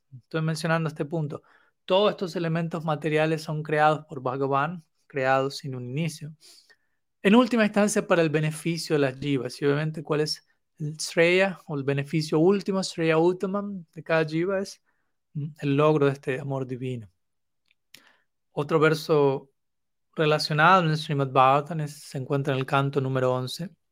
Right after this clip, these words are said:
capítulo tres, verso tres, otro verso ligado que pueden estudiar. Pero quería compartirles en este caso unas palabras de Sridhar Swami en su Bhavarta Deepika, en su comentario a este verso.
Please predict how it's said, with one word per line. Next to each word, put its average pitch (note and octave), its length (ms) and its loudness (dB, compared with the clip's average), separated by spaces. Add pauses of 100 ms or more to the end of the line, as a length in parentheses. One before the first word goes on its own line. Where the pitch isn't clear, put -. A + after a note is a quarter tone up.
(220)
capítulo C#3+ 500 0
tres, C#3 240 0
verso C3+ 320 -4
tres, D#3+ 400 4
otro F#3 300 -2
verso C#3+ 260 0
ligado C#3+ 320 4
que C#3 100 0
pueden C#3 220 -2
estudiar. D3 560 -4 (1200)
Pero D#3+ 160 2
quería D#3+ 280 6
compartirles D#3 680 2
en D#3 60 0
este C#3+ 200 -2
caso D3+ 240 2
unas C#3+ 140 -2
palabras D3+ 420 -4
de C#3 120 0
Sridhar D#3+ 500 0
Swami C#3 500 -2 (800)
en D3+ 100 -2
su D3+ 200 -2
Bhavarta D3 560 4
Deepika, C#3+ 640 -6
en D3 80 -6
su D3 120 -6
comentario C#3+ 560 2
a C3+ 40 0
este C#3+ 160 -8
verso. B2 400 -4